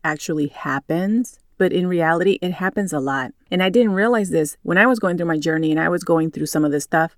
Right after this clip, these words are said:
I thought, "Wow, like, this is crazy." But when I started coaching women who were also going through the same stuff, I realized that this is such a huge problem in how the world thinks about health and fitness. And I'm gonna tell you, I think that some of this stuff is just so silly to be fighting about because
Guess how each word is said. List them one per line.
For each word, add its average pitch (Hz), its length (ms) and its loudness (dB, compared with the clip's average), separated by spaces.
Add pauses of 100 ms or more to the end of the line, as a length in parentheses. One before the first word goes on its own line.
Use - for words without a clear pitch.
I 196 100 0
thought, 180 300 2
"Wow, 185 340 0
like, 151 200 -2
this 185 180 -4
is 165 80 -8
crazy." 196 440 0 (100)
But 175 140 6
when 170 180 2
I 165 80 0
started 185 440 0
coaching 151 540 0
women 190 640 2 (140)
who 214 180 6
were 185 200 4
also 170 300 -2
going 165 280 0
through 165 120 0
the 147 80 -2
same 160 300 -4
stuff, 160 560 -2
I 185 100 2
realized 175 960 2
that 156 260 0
this 196 220 0
is 269 120 0
such 175 300 -4
a 196 60 -2
huge 160 480 -4
problem 175 580 0 (100)
in 175 200 -4
how 202 420 0
the 196 160 4
world 170 560 0 (160)
thinks 180 220 -2
about 151 240 2
health 143 180 -4
and 147 140 -2
fitness. - 420 -4 (240)
And 202 100 -2
I'm 202 120 0
gonna 233 160 0
tell 240 180 0
you, 226 300 4
I 185 100 0
think 220 280 -2
that 190 120 2
some 208 220 0
of 208 40 0
this 208 140 2
stuff 180 220 -2
is 180 100 -4
just - 240 -4
so 185 160 2
silly 175 640 2
to - 140 2
be 170 100 2
fighting 160 500 0
about 208 360 2
because 170 600 0